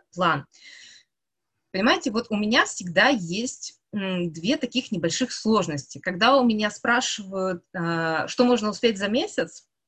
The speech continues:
и какие конкретные результаты получают мои студенты. Потому что мои студенты, м, чаще всего это настолько разноплановые результаты и по деньгам, и по эффективности, что я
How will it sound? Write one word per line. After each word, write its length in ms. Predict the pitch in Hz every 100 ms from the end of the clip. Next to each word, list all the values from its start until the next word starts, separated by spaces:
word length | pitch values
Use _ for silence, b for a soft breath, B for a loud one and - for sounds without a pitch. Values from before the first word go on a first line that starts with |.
| _ -
и 380 | 226 233 202 -
какие 260 | 180 285 294
конкретные 400 | 185 233 254 190
результаты 420 | 170 160 233 262
получают 380 | 175 - 220 214
мои 140 | 190
студенты. 440 | - 165 156 139 _
Потому 140 | - 208
что 140 | -
мои 160 | 180 214
студенты, 720 | - 180 262 381 330 233 208 b b b _ _ -
м, 180 | - -
чаще 320 | 220 - 247
всего 300 | - 208 247
это 280 | - 185 180
настолько 480 | 185 - 226 -
разноплановые 840 | 175 175 180 208 220 196 175 175 170
результаты 600 | 170 180 180 370 381 226
и 240 | - 196
по 120 | 190
деньгам, 540 | 175 175 175 226 247 254
и 160 | 180
по 200 | - 180 170
эффективности, 680 | 175 - 254 311 233 -
что 240 | 175 - 165
я 420 | 175 214 202 180